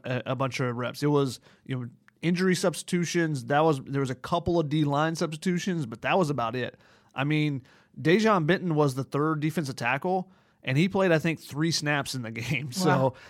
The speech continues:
Speaker 1: it, it wasn't like they were rotating a bunch. You know, they, they were moving some guys in and out with some certain packages, but it wasn't, you know,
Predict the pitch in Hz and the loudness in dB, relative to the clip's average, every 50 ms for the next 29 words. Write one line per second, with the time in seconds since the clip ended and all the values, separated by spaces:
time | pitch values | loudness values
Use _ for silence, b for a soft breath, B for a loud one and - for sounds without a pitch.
0 | B B 160 160 - 165 165 165 190 202 180 202 185 175 175 160 - 180 170 160 | B B -2 0 2 4 6 6 6 6 4 4 4 4 4 6 6 6 6 6
1 | 151 139 156 151 147 143 - 147 139 139 131 135 131 120 131 123 113 - 113 - | 6 6 6 6 6 6 4 4 4 2 0 -2 -2 0 0 -2 -2 -4 -6 -6
2 | 127 127 127 123 123 123 131 135 - 107 123 135 135 135 131 139 156 175 175 175 | -4 -2 -2 -2 -2 0 0 0 0 0 0 2 2 2 4 4 6 6 6 4
3 | 175 160 - 175 160 156 147 143 151 139 151 151 147 147 143 143 135 107 127 131 | 2 0 0 0 2 4 4 4 4 4 2 -2 -2 -2 0 0 0 0 -2 -4
4 | 123 - 135 127 117 104 - - - 160 - 131 139 127 120 139 139 143 147 135 | -4 -4 -8 -10 -10 -10 -8 -4 -4 -4 -2 -4 -8 -8 -2 0 2 2 2 0
5 | 156 143 135 151 156 151 135 - 120 127 123 107 - 120 135 131 127 139 147 151 | -2 -2 0 0 0 0 -2 -2 -2 -2 -2 -2 -2 -2 -2 0 2 4 4 4
6 | 143 156 147 139 113 - - - - 131 131 123 123 | 4 2 0 -2 -4 -8 -14 -12 -8 -6 -4 -4 -6